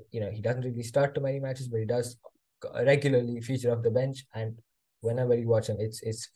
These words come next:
very clear that he's super, super talented. Uh, I mean, I thi-, I think it says it all. You have a seventeen-year-old playing professional football, uh, appearing almost every week. So I think that should speak volumes of his talent. So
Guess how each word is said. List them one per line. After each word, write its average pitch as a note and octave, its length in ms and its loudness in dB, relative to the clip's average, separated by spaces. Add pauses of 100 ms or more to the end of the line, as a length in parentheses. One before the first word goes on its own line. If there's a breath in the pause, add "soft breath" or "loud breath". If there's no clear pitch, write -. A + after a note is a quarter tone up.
(100)
very B2 400 6
clear G#2 200 0
that G2+ 140 -2
he's A2+ 320 -4
super, C#3 640 0
super G#2+ 360 -2
talented. G2 540 -6 (600)
Uh, G2 300 -4 (180)
I G2+ 40 -6
mean, G2 220 -6 (640)
I C3+ 100 2
thi-, D3+ 100 4
I F#3+ 100 6
think G#3 120 6
it E3 120 4
says C3 140 8
it B2 80 6
all. A2 200 6
You A2 100 4
have G#2 100 6
a - 20 -6
seventeen-year-old A2+ 640 0
playing G#2 280 4 (220)
professional A2+ 480 2
football, A#2 600 2 (540)
uh, - 260 -8 (160)
appearing C#3 380 4
almost A2 240 0
every A2+ 280 0
week. G#2+ 240 -2
So G#2+ 360 4
I A#2 80 0
think A#2+ 140 -2
that C3 140 2
should A#2+ 120 -4
speak A#2 200 -4
volumes A2 420 2
of A2 180 0
his G#2+ 180 -4
talent. - 340 -4
So B2 220 4